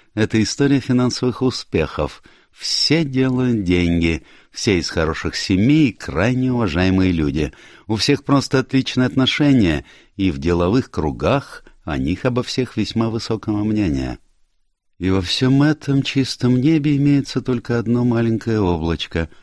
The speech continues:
Девушка, о которой говорят, что она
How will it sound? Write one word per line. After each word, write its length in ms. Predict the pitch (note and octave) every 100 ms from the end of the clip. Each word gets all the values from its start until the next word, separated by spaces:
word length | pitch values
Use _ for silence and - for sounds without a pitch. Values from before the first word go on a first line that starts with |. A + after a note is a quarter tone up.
| _ _ _ -
Девушка, 720 | D#2 F#2+ A2 B2 C#3 - C#3
о 40 |
которой 420 | - A#2 A2 G2+ F#2
говорят, 420 | F#2+ G2+ B2 A#2+
что 280 | - G2 F#2
она 320 | F#2 A2